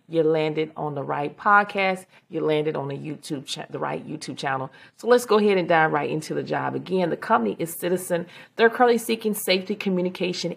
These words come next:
analysts to work from home. Now, again, I told you that they have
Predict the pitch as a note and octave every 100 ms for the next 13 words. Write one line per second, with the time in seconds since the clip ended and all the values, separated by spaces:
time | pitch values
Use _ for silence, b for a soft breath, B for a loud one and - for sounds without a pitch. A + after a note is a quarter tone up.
0 | - E3 E3+ E3 E3 D3 D3+ D3+ D3 D3
1 | D#3+ C#3+ - B B - F3+ E3 F#3 A3+
2 | G3 F3 - A3 G#3+ G3 F3+ - F3 E3+
3 | F3 E3+ D#3